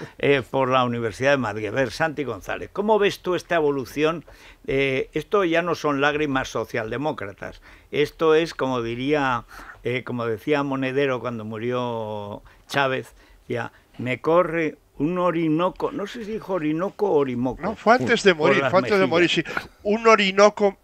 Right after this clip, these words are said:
Speaker 3: re-, me recorre los ojos".
Speaker 1: La-,
Speaker 2: Pero
Speaker 1: las
Speaker 2: cuando
Speaker 1: mejillas,
Speaker 2: decía,
Speaker 1: me
Speaker 2: yo
Speaker 1: corre.
Speaker 2: creo que es,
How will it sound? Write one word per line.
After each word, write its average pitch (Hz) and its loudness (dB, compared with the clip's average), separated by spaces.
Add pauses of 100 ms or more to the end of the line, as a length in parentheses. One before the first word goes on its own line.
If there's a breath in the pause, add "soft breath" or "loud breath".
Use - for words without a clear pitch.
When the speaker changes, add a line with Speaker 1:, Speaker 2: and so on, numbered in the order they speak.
Speaker 3:
re-, 147 -6 (400)
me 170 2
recorre 170 2
los 131 0
ojos". - -4
Speaker 1:
La-, 135 2
Speaker 2:
Pero 143 6
Speaker 1:
las 131 4
Speaker 2:
cuando 151 4
Speaker 1:
mejillas, 127 4
Speaker 2:
decía, - 4
Speaker 1:
me 226 0
Speaker 2:
yo 185 4
Speaker 1:
corre. 151 0
Speaker 2:
creo - 4
que 202 -2
es, 170 -6